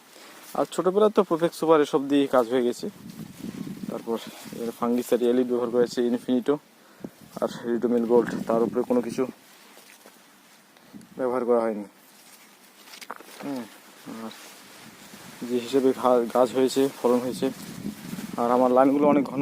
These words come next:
রয়েছে, এই লাইন থেকে লাইন চার ফিটেরও কম রয়েছে এই লাইনগুলো, এক লাইন থেকে আর লাইন চার ফিটেরও কম রয়েছে। গাছ থেকে গাছের দূরত্ব চার ফিটের মতো রয়েছে,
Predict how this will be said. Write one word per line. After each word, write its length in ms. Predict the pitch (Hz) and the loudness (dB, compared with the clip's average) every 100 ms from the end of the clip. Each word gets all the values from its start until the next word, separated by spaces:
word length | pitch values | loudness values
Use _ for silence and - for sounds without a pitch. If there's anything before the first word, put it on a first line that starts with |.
| 139 | 2
রয়েছে, 240 | 135 - 190 - - - - - - - - - - - - 147 | 2 0 -6 -6 -4 -4 -4 -6 -8 -6 -6 -8 -8 -8 -4 2
এই 60 | 135 | 4
লাইন 120 | 135 139 | 6 4
থেকে 120 | 147 139 | 6 8
লাইন 140 | 143 151 - - _ - - - - - - | 8 4 -8 -20 _ -20 -20 -20 -20 0 6
চার 140 | 165 - | 8 6
ফিটেরও 300 | - 165 165 156 | 2 6 8 10
কম 100 | 139 | 10
রয়েছে 180 | 143 139 139 | 8 8 8
এই 60 | 123 | 8
লাইনগুলো, 340 | 123 110 101 - - - - - - - - - - - | 8 6 2 -2 -6 -8 -8 -8 -12 -14 -16 -18 -18 -12
এক 60 | 127 131 | 2 4
লাইন 140 | 135 - | 6 4
থেকে 120 | 139 | 4
আর 40 | 139 143 | 6 6
লাইন 100 | 139 | 6
চার 100 | 131 127 | 2 2
ফিটেরও 220 | 131 139 | 2 2
কম 80 | 127 135 | 4 4
রয়েছে। 220 | 131 - 180 - - - - - - _ 127 | 4 2 -2 -4 -20 -20 -20 -20 -20 _ -2
গাছ 120 | 131 107 | -2 2
থেকে 160 | 151 139 131 | 4 6 6
গাছের 220 | 127 139 | 4 2
দূরত্ব 220 | 131 143 - - | 4 2 2 6
চার 120 | 135 | 6
ফিটের 200 | - 139 131 | 6 2 4
মতো 120 | 123 | 4
রয়েছে, 180 | 120 - | 2 2